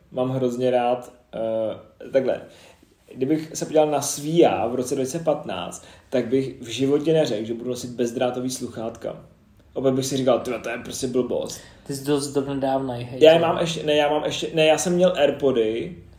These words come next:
Speaker 1: a pak jsem přešel na s-, drátový sluchátka. A máme pořád jako do dneška, ale teď si nemůžu
Speaker 2: Ty jsi
Speaker 1: vynech-
Speaker 2: totiž člověk, který by si nejradši pustil C Dčko prostě.
Speaker 1: Jo.
Speaker 2: A D V Dčko místo Netflixu.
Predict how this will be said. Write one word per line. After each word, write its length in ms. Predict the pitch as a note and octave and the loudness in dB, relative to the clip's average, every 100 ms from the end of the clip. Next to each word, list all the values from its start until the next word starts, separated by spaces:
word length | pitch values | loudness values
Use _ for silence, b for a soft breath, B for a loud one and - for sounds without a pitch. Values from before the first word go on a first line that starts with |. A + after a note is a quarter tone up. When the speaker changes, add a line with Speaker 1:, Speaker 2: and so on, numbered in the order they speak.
| - | -4
Speaker 1:
a 180 | C#3 C#3 | 0 0
pak 380 | C#3+ C#3+ C#3 - | 2 2 2 -2
jsem 480 | - - - D#3 D#3+ | -6 -4 0 2 2
přešel 460 | D#3+ D3+ - D3+ D3+ | -2 -4 -2 -2 0
na 260 | D3+ D3 | 0 -2
s-, 340 | D3 - - - | -4 -8 -14 -16
drátový 500 | B2+ C#3+ C#3+ C#3+ E3 | 0 6 6 6 2
sluchátka. 720 | E3 D#3 D3+ A#2 G#2 - - - B B B B B - | 0 -4 -4 -4 -4 -10 -12 -14 B B B B B 0
A 20 | |
máme 240 | D3 F3+ | 6 6
pořád 440 | G3 F#3+ A3 G#3 D#3+ | 6 2 2 2 4
jako 200 | D3+ F#3 | 2 2
do 100 | D#3 | 2
dneška, 360 | C#3 C3 - | 0 -4 -6
ale 260 | - B2+ C3+ | 2 4 4
teď 220 | C#3 C3+ | 4 -2
si 140 | - | -2
nemůžu 220 | C#3+ D3 C#3+ | -4 -2 -2
Speaker 2:
Ty 60 | |
jsi 60 | C#3 | -2
Speaker 1:
vynech- 120 | C#3 | -2
Speaker 2:
totiž 360 | D#3 - - - | -4 -6 -8 -4
člověk, 200 | C#3 C3+ | -4 -4
který 180 | C#3+ | -4
by 120 | C#3+ C#3+ | -4 -6
si 120 | - | -6
nejradši 380 | C#3 C3 C3 C#3+ | -6 -6 -6 -8
pustil 380 | - - D3+ | -8 -6 -6
C 220 | C3+ C3+ B2 C3 | -4 -6 -6 -8
Dčko 260 | C#3+ - A#2 | -10 -10 -10
prostě. 520 | G#2 - - - - - - - - - - - - - - - - - - - - - - | -10 -14 -16 -14 -14 -16 -18 -20 -20 -20 -20 -20 -20 -20 -20 -20 -20 -20 -20 -20 -20 -20 -10
Speaker 1:
Jo. 300 | A2 F2+ - - - | -8 -8 -10 -18 -10
Speaker 2:
A 60 | |
D 160 | C3+ C#3 | -8 -6
V 180 | C3+ D#3 | -6 -8
Dčko 400 | C#3 A#2+ - A#2+ | -8 -10 -12 -12
místo 340 | A#2+ B2 - B2 | -10 -10 -10 -10
Netflixu. 540 | A#2+ - C3+ B2+ - | -12 -10 -10 -10 -14